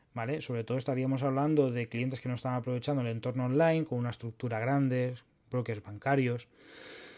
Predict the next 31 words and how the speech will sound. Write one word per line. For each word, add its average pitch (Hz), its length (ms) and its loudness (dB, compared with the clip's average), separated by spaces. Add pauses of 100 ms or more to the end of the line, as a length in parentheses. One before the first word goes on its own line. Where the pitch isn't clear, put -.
(240)
con 120 120 -6
una 123 80 0
estructura 117 460 -4
pesada. 117 500 2 (240)
Entonces, 127 520 0
estos 170 300 2
brokers, 151 520 6
eh, 127 460 2
están 131 240 -2
perdiendo 135 400 4
cuota 139 380 4
de 131 80 2
mercado 127 380 0
año 131 200 0
tras 117 240 -6
año. 101 260 -10 (920)
Y 123 260 -4
es 123 140 -4
aquí 131 220 2
de 165 80 6
donde 135 180 4
se 110 80 -6
está 127 500 0 (460)
aprovechando 131 840 -2 (840)
Flates 113 380 -4
de 117 100 -8
Giro. 107 300 -12
Esto - 160 -10
es 123 60 0
muy 156 120 6
importante. 117 520 -2